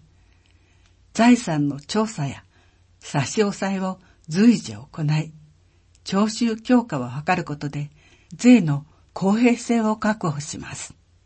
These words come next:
差し押さえの対象となる財産。四つの例が載っています。一、預金、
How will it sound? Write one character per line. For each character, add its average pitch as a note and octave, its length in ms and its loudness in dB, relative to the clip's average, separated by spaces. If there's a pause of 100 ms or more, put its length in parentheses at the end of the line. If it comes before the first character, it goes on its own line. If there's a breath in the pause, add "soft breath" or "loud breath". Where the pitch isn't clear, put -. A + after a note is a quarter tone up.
(1900)
差 G#3+ 240 4
し A3 160 2
押 B3+ 100 6
さ B3 160 2
え A#3+ 60 6
の A3+ 140 2
対 F3+ 260 -4
象 A3 240 -4
と A3 140 -4
な A3+ 120 0
る D#3+ 80 -2
財 D3+ 260 -2
産。 - 260 -10 (1400)
四 G#3+ 200 4
つ B3+ 240 -4
の F#3+ 160 6
例 E3 160 0
が D3+ 120 0
載 C3 120 -8
っ - 40 -16
て - 200 -8
い D3+ 80 0
ま D#3 160 -2
す。 - 160 -16 (1400)
一、 - 420 -8 (960)
預 F#3 220 -2
金、 G#3+ 320 -2